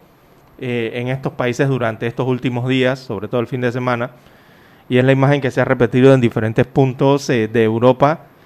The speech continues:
porque desde el sábado entraron en vigor medidas más drásticas para tratar de frenar la segunda oleada de la pandemia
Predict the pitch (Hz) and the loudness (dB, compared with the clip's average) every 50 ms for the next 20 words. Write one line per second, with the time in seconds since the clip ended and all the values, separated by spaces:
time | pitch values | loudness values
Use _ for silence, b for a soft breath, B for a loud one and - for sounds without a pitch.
0 | b b b b b b _ _ _ 143 151 160 147 - 160 160 160 151 123 120 | b b b b b b _ _ _ 6 6 6 6 4 4 2 2 2 4 6
1 | 143 165 180 165 143 170 165 151 139 - - 170 156 131 110 95 95 95 90 - | 6 6 6 6 2 2 2 2 0 4 6 6 8 8 6 4 0 -4 -8 -10
2 | _ _ _ _ _ - 123 123 120 113 123 135 139 143 139 131 117 110 113 110 | _ _ _ _ _ -8 -6 -6 -2 2 4 4 4 4 4 0 0 0 0 2
3 | 117 131 135 135 131 120 117 127 127 127 117 117 131 127 123 127 120 123 151 170 | 4 4 4 4 2 0 2 2 2 2 2 0 -2 -2 -2 -2 2 4 4 4
4 | 180 160 - - 143 - 143 135 135 131 - 139 117 110 107 113 113 110 - 131 | 4 2 0 -6 -2 2 4 2 2 2 0 0 0 0 -2 -2 -4 -2 0 0
5 | 123 123 127 - - 120 117 120 127 123 110 101 - - - _ _ _ _ _ | 2 2 0 0 0 -4 0 2 2 2 2 0 -6 -12 -20 _ _ _ _ _
6 | _ - 120 127 135 135 123 - - 127 127 147 185 202 202 202 196 190 185 196 | _ -8 -2 2 2 2 2 2 0 2 4 6 6 4 4 4 4 4 4 4
7 | 190 - - 135 127 123 120 135 151 160 160 165 165 165 156 139 120 110 107 - | 2 0 2 4 4 6 6 6 6 8 8 8 6 6 4 4 2 0 0 0
8 | - 107 110 113 123 131 139 139 135 131 135 135 | -2 -4 -2 0 0 2 2 2 2 0 0 -2